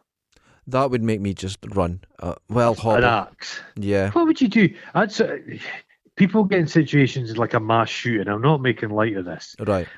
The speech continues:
Speaker 2: But you say you wander down to the town one day to go shopping.
Speaker 1: Yeah.
Speaker 2: And just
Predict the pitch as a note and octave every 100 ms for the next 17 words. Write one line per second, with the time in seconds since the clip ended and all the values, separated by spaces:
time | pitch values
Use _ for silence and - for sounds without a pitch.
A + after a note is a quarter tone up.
0 | - C#3 D#3 G#3 F#3+ - A#3 G#3+ G3 F#3
1 | E3+ D#3+ A#2 C#3+ C3+ A#2+ A2+ - A#2+ A2+
2 | G#2+ G2 F#2 F2+ D#2+ _ _ _ _ -
3 | A#2 - A2 G#2 - - - A#2 - F2+
4 | - - _ _ A2+ G#2+ F#2+ G#2+ - D#3+
5 | D#3 C3 F#3 F3 -